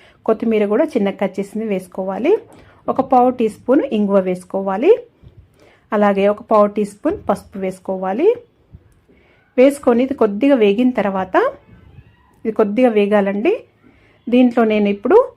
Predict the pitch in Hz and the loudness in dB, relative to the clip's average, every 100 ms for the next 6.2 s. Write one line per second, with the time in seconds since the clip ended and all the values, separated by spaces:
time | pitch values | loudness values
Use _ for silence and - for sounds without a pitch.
0 | - 214 220 214 214 240 233 233 - 240 | -8 0 0 0 -2 -2 -4 -4 -6 -4
1 | 254 - 208 233 254 226 247 247 226 233 | -2 -2 -4 0 0 0 0 0 -2 0
2 | 202 - 214 202 196 226 359 294 - 226 | -2 -4 -6 -4 -4 -2 0 -2 -2 -2
3 | 208 202 214 302 226 - - 196 202 196 | 0 0 -4 -4 -4 -4 -8 -4 -2 0
4 | 220 339 226 185 - 190 190 277 208 - | 0 0 0 -2 -8 -8 -8 -8 -8 -8
5 | - 226 240 233 233 - 240 330 247 202 | -8 -2 0 0 -4 -6 -6 -2 -2 -2
6 | 196 | -6